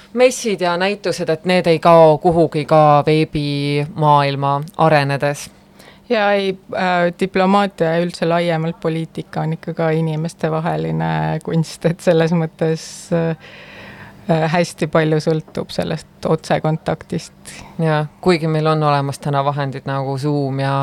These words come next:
Speaker 1: videokõned, kus justkui see peaks olema nagu kaetud, aga, aga nii see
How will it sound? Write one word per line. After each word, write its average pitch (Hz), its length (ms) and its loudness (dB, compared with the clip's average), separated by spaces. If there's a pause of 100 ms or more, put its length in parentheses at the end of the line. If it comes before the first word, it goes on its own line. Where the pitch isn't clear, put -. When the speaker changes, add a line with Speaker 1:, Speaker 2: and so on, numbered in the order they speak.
Speaker 1:
videokõned, 139 960 0
kus - 160 -10
justkui 143 400 -6
see 143 400 0
peaks 147 320 0
olema 143 320 2
nagu 139 280 0
kaetud, 160 520 4
aga, 143 320 2 (840)
aga 170 300 4
nii 165 200 4
see 151 380 2